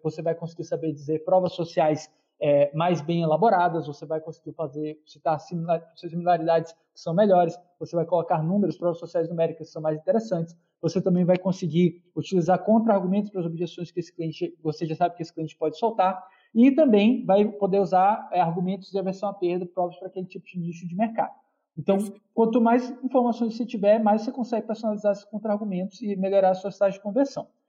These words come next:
Speaker 1: É, mas eu também sei que tem situações que isso é bem possível. Então, por exemplo, tem clientes, é, tem muita gente que, por exemplo, prospecta através de uma lista de e-mails. E aí, nessa lista de e-mails, ele vai mandar e-mail pra cem, duzentas, trezentas pessoas,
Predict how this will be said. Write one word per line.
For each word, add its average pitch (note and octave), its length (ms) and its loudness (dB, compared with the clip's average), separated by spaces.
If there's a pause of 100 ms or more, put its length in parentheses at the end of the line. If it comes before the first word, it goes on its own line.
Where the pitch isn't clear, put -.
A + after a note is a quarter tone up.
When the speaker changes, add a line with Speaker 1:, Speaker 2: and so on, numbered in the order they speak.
(360)
Speaker 1:
É, E3 420 2
mas G3+ 200 2
eu C4+ 80 2
também C4 280 2
sei A#3+ 280 4
que B3 80 -4
tem A3+ 100 0
situações A3 480 0
que - 60 -8
isso - 100 -4
é B3 60 4
bem A#3+ 140 0
possível. F3+ 580 -6
Então, E3+ 200 -8
por G3 140 -2
exemplo, D3 260 -6
tem F#3 140 -8
clientes, G#3 560 -6 (380)
é, D3 220 0
tem D#3+ 140 -4
muita F#3+ 240 0
gente G3 260 0
que, B3+ 80 -4
por G3+ 220 0
exemplo, F#3+ 240 -2
prospecta A#3 640 0
através F#3 520 2
de G#3 60 -2
uma A3+ 140 0
lista G#3 340 -2
de B3+ 80 -4
e-mails. G3 560 0 (180)
E D#3 120 -2
aí, D#3+ 180 4
nessa F3+ 260 0
lista F3+ 240 -4
de F3 100 -6
e-mails, F#3 380 0
ele F3+ 160 -2
vai F3+ 140 0
mandar F3 220 -2
e-mail E3+ 200 -2
pra E3 160 -6
cem, G3+ 320 -2
duzentas, F3+ 460 -8
trezentas D#3+ 420 -12
pessoas, E3+ 560 -6